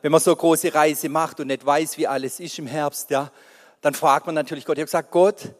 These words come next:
gib mir eine Bestätigung, sodass auch ich das verstehe." Das kennt ihr vielleicht, dieses Gebet, ja. Und ich hab gesagt, "Gott, sollen wir wirklich das machen, diese große Reise? Sollen wir nach Dallas? Sollen wir nach Texas?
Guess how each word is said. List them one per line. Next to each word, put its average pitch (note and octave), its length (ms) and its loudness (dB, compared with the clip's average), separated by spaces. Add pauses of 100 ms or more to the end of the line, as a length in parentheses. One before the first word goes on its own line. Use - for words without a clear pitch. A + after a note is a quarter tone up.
(300)
gib F3+ 260 -8
mir F#3+ 340 -4
eine D3 100 -2
Bestätigung, F3 960 2 (280)
sodass D3+ 400 0
auch D3 200 8
ich - 240 -2
das C3+ 220 -2
verstehe." G2+ 640 -6 (1400)
Das - 100 -20
kennt A#2+ 220 2
ihr B2+ 80 4
vielleicht, G#2+ 340 0
dieses A2+ 300 -8
Gebet, G#2 460 -6
ja. G2+ 240 -8 (520)
Und B2 560 4
ich C#3 120 -8
hab C3+ 80 -6
gesagt, C3+ 260 -6
"Gott, D#3 240 -4
sollen D3 240 -4
wir C3+ 160 -4
wirklich D3 340 -8
das - 220 -14
machen, C3 260 -8
diese D3 240 -10
große C3 420 -6
Reise? B2 340 -6
Sollen D3 240 -2
wir C#3 40 -4
nach C3+ 200 -4
Dallas? A2+ 340 -4
Sollen D#3 140 -2
wir D3 80 0
nach C3 160 -6
Texas? B2 420 -12